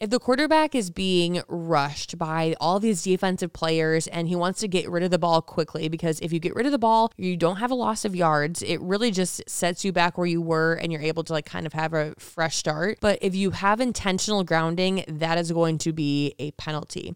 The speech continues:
So what is the difference between intentional grounding and just throwing the ball out and making it look like a pass?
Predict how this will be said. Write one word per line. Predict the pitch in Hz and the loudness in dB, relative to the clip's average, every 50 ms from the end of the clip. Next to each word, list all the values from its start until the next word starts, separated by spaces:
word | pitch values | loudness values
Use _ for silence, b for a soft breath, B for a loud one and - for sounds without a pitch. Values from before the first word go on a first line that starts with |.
| - _ | -14 _
So | - - 240 | -2 2 4
what | 233 208 214 226 | 4 6 6 4
is | 269 247 | 4 2
the | 240 254 | 0 0
difference | 202 226 214 - 220 208 - | 0 0 2 2 0 -2 -2
between | - 208 208 196 190 190 190 | -2 0 2 2 2 0 0
intentional | - 175 180 - - 180 175 175 - 180 170 | 0 -2 -2 -2 -2 -2 -2 -2 -2 -2 -2
grounding | 165 185 202 214 214 214 208 202 208 208 202 202 202 202 - - - | 0 0 2 2 2 2 2 0 0 0 0 0 -2 -2 -4 -4 -2
and | 170 170 165 165 165 170 | -2 0 0 0 0 -2
just | 165 180 175 - - | -2 -2 -4 -4 -4
throwing | - 170 165 160 160 170 175 | -6 -4 -2 0 0 0 0
the | 170 | 0
ball | 156 165 156 156 156 156 | 2 2 2 2 2 2
out | 151 151 165 175 - | 2 2 2 2 2
and | 170 165 | 0 -2
making | 156 151 151 - 165 160 | -2 -2 -2 -4 -4 -4
it | 151 - | -6 -6
look | - 143 147 165 - | -4 -4 -4 -4 -2
like | 196 202 196 | -4 -4 -4
a | 226 | -6
pass? | - - - 240 247 247 262 269 262 - - | -6 -4 -2 0 0 0 0 -2 -4 -4 -8